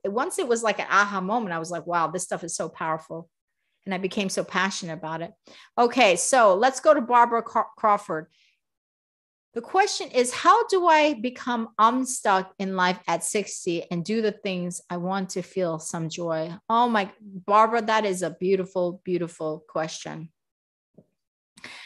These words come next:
I think the first thing that, 'cause I just asked the divine, what was the first thing that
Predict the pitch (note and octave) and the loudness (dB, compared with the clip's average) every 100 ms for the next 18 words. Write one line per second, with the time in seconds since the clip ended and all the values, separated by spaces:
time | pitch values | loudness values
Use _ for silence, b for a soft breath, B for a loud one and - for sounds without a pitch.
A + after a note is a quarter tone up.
0 | B - B3 C4 E4+ E4+ - C#4 D4+ - | B 0 2 2 0 0 2 2 2 2
1 | - B3 G#3+ G3+ G#3+ - _ F#3+ F#3 F3+ | -2 0 0 -4 -10 -14 _ 0 4 6
2 | F3+ - G#3 G#3 G3+ A#3+ - G#3 G3 - | 4 -2 -2 0 0 -2 0 0 0 -4
3 | E3+ E3+ E3 E3+ D#3+ D#3+ E3+ E3+ _ _ | -4 -2 0 0 0 -4 -8 -14 _ _
4 | E4+ F#3 A3 A3+ G#3 G3+ F#3+ G3 F3+ - | -8 2 4 4 2 0 -4 -4 -4 -6
5 | F3+ E3 E3+ E3 D#3+ D#3+ | -8 -8 -4 -4 -4 -8